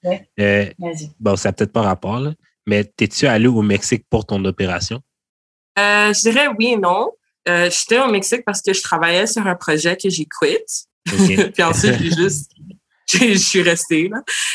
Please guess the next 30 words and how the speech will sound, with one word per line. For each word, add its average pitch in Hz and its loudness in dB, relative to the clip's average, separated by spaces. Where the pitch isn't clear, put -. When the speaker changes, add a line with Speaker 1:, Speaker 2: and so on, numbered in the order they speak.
Speaker 3:
Je - -8
fais 202 -4
ça, 214 0
je 214 -2
suis 214 -2
au 202 2
Mexique, 214 -4
euh, 165 0
je - -4
travaille 180 2
avec 190 -4
mes 170 -2
amis 160 -4
trans 156 0
ici 175 -10
et 151 -6
que 143 -4
Speaker 2:
Mhm. 131 -10
Speaker 3:
je, 151 -14
je, 143 -6
euh, 151 0
je 143 0
D 147 -6
J 156 2
aussi, 160 -2
je - -6
fais 139 -10
comme 135 -10
différents 139 -6
trucs. 156 -8